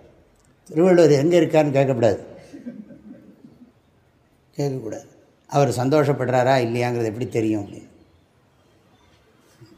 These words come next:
கடவுளுடைய படைப்புல கடவுள் நமக்கு கொடுத்துருக்கிற வாய்ப்பை நல்லா பயன்படுத்தினா, "ஆஹா, இவன் கொஞ்சம் விவரமா பண்றான்ப்பா" அப்படின்னு சொல்லி சந்தோஷப்படுவார்.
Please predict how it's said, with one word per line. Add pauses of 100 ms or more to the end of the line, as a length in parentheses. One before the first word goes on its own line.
(280)
கடவுளுடைய
படைப்புல
கடவுள்
நமக்கு
கொடுத்துருக்கிற
வாய்ப்பை
நல்லா
பயன்படுத்தினா, (560)
"ஆஹா, (180)
இவன்
கொஞ்சம் (680)
விவரமா
பண்றான்ப்பா" (220)
அப்படின்னு
சொல்லி
சந்தோஷப்படுவார்.